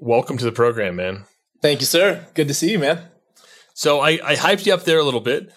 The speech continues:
Speaker 1: Ten million dollar run rate for your agency right now, in spite of everything that's going on, or maybe even the result of everything that's going on. Can you paint us a picture of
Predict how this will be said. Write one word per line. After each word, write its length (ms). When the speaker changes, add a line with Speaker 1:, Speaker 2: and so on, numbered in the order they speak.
Speaker 1:
Ten 300
million 200
dollar 300
run 240
rate 340
for 120
your 120
agency 420
right 220
now, 380
in 160
spite 480
of 100
everything 340
that's 140
going 280
on, 180
or 40
maybe 180
even 180
the 80
result 380
of 60
everything 200
that's 100
going 220
on. 240
Can 200
you 480
paint 260
us 140
a 40
picture 520
of 540